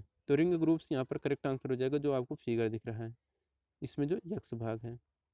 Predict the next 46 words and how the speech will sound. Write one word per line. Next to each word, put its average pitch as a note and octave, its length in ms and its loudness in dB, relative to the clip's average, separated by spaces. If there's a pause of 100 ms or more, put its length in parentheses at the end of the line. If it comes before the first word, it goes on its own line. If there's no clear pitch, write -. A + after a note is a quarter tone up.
(1300)
थर्टी D#3 260 6
टू G3+ 120 2
नंबर G3+ 240 4
क्वेश्चन F3+ 340 4
है, F#3+ 80 2
what D#3+ 240 6
is F#3+ 100 4
the F3 140 4
name F3 200 4
of D3+ 160 0
the E3 120 4
diagram, C3 420 4 (100)
चित्र E3+ 220 0
में E3+ 120 4
ये E3+ 80 6
जो E3 200 4
आपको D#3 340 0
फिगर D#3 300 0
दिख D3 120 0
रहा B2 200 2
है E3 80 -2 (440)
ये C#3+ 80 4
कौन F3 180 4
सा F#3 140 2
फिगर F3+ 340 2
है? G3+ 160 0
ये D#3 180 0
हमारा D3+ 220 2
कहलाता - 320 0
है D3+ 80 0
वाल्व C#3+ 420 2
टाइमिंग B2+ 360 0 (680)
डायग्राम A2+ 540 2
है। A#2 140 -8 (1400)
तैंतीस E3 320 4
नंबर G#3 160 4
क्वेश्चन, G3 320 4
what D3+ 240 4
is F#3+ 100 4
the F3 120 4
name F3+ 200 2
of E3 120 0
the F#3 140 4
portion D#3+ 420 2
below C#3+ 260 4
the D#3+ 120 0